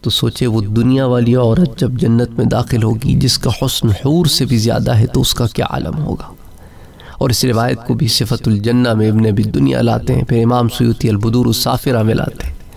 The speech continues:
फिर उसके हाथ की खूबसूरती, हज़रत काब अहबार फरमाते हैं कि अगर कोई हूर अपने हाथ को उसकी खूबसूरती और अंगूठियों समेत आसमान से ज़ाहिर कर दे, तो यानी उसके हाथों में अंगूठियाँ भी हैं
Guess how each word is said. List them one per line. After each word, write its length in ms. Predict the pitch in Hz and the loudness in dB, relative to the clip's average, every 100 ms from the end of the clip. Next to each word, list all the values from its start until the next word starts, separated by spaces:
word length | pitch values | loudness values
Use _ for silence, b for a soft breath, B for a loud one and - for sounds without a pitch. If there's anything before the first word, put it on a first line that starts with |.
| B B B B B | B B B B B
फिर 180 | - 151 | 0 0
उसके 220 | - 143 | 2 0
हाथ 440 | - 110 156 - - | 0 -2 -2 -2 -2
की 60 | |
खूबसूरती, 640 | 165 151 - - 135 - | 0 -2 -2 -2 -2 2
हज़रत 320 | 120 123 135 127 | 2 2 0 -2
काब 340 | - 135 139 | -2 -4 -2
अहबार 400 | 123 - 131 202 | -4 -2 -2 -2
फरमाते 460 | - 123 110 110 165 | -2 0 0 0 0
हैं 180 | 135 104 - B B B | 0 -2 -6 B B B
कि 80 | 147 | -2
अगर 180 | 160 175 | 0 0
कोई 180 | 185 | 0
हूर 580 | 139 90 - 165 202 - 208 220 - - - | 2 0 0 2 2 0 -4 -14 -20 -20 -10
अपने 320 | 143 - 151 135 - | -10 -2 0 0 -2
हाथ 460 | - 131 170 - | -4 -2 -4 -6
को 80 | - | -6
उसकी 280 | - - 131 | -4 -2 -2
खूबसूरती 680 | - 131 - - 143 - 151 | -2 -2 -2 -2 -2 0 0
और 100 | 127 | 2
अंगूठियों 580 | 120 113 123 - 170 147 | 0 0 -2 0 0 0
समेत 500 | - - 110 139 - B B - | 0 0 0 0 -4 B B -4
आसमान 540 | 127 - 120 135 185 | -2 0 0 2 2
से 140 | - 151 | 2 0
ज़ाहिर 320 | 120 110 113 | 2 0 0
कर 160 | - 110 | -2 -2
दे, 140 | 107 | -2
तो 120 | 123 120 | 0 0
यानी 240 | 127 156 B B - | 2 0 B B -2
उसके 340 | 139 - 151 | -2 -2 -2
हाथों 380 | 120 - 131 147 | -2 -2 -2 0
में 120 | 147 160 | 2 2
अंगूठियाँ 760 | 120 110 123 113 - 151 139 | 0 2 0 0 0 0 2
भी 160 | 107 104 | 2 2
हैं 220 | 104 - | 0 -2